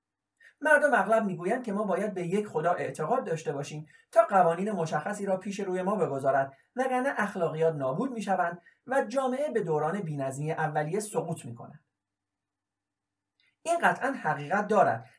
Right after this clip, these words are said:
که اعتقاد به خدایان برای نظم‌های اجتماعی گوناگون اهمیتی حیاتی داشته است و پیامدهای مثبتی به دنبال آورده است.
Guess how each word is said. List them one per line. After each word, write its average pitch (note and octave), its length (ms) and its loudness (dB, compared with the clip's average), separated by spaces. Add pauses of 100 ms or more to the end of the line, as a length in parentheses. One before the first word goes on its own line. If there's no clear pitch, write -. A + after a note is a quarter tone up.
(100)
که - 200 -4
اعتقاد F3 480 0
به D4 100 0
خدایان D#3 600 -2
برای A3 360 2
نظم‌های E3 540 -2
اجتماعی E3+ 580 -6
گوناگون D#3 520 -6
اهمیتی G#3+ 500 -4
حیاتی D3+ 400 -6
داشته C#3+ 300 -4
است A#2 180 -2 (360)
و D4 180 4
پیامدهای E3 500 0
مثبتی F#3+ 480 -2
به E3 100 2
دنبال C3+ 320 -4
آورده A2+ 340 -2
است. - 280 -18